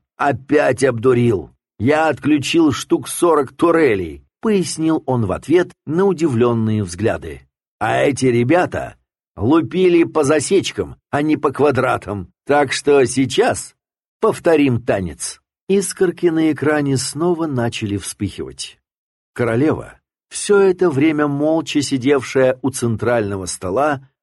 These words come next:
вдруг поднялась и, чуть прихрамывая, направилась к дверям. Сандра встревоженно посмотрела ей вслед,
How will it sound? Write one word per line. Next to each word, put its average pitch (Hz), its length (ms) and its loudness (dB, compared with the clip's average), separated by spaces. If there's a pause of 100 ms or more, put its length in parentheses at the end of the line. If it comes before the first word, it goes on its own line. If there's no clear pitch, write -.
(120)
вдруг 143 420 0
поднялась 180 640 2
и, 160 120 -8
чуть - 340 -8
прихрамывая, 165 880 0 (160)
направилась 139 760 0
к - 100 -20
дверям. 95 600 -4 (360)
Сандра 156 560 -2
встревоженно 151 800 0
посмотрела 139 800 0
ей 113 300 -2
вслед, - 600 -6